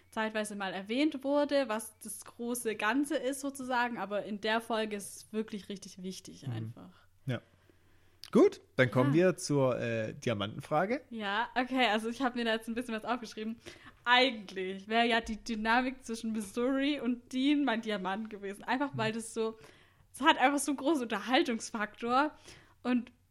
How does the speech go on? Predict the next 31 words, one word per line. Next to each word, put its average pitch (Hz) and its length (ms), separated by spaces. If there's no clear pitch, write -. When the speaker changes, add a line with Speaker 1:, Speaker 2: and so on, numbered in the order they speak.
Speaker 1:
weil 240 380
sie 277 160
auch 233 140
irgendwie 269 200
so 240 80
die 220 160
erste 262 300
Person 226 480
ist, 269 120
außer 208 220
Stan 202 260
jetzt 214 140
vielleicht, 185 340
der, 202 220
die 220 340
Dean 247 220
einfach 226 240
so 208 120
Kontra 247 420
gibt. - 440
Und, 226 320
ähm, 220 420
er, 143 200
er 233 120
hat 302 180
halt 262 160
im 254 180
Gegenzug, 262 480
im 226 200
Gegenzug 247 640
zu, 226 280